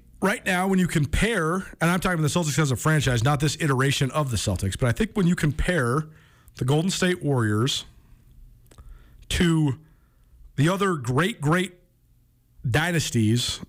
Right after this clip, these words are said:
in N B A history, i-, in my opinion, the greatest dynasty in N B A history belongs to the Boston Celtics, and I know that there's time and place and era and all that associated with it, but it's the greatest run in pro sports history.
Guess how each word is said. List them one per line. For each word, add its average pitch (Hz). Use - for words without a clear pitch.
in 143
N 156
B 156
A 131
history, 104
i-, 151
in 156
my 214
opinion, 147
the 135
greatest 156
dynasty 147
in 131
N 131
B 131
A 123
history 107
belongs 110
to 113
the 120
Boston 117
Celtics, 120
and 120
I 113
know 123
that 120
there's 120
time 139
and 120
place 147
and 117
era 131
and 120
all 127
that 139
associated 131
with 135
it, 113
but 143
it's 180
the 233
greatest 220
run 196
in 165
pro 170
sports 151
history. 92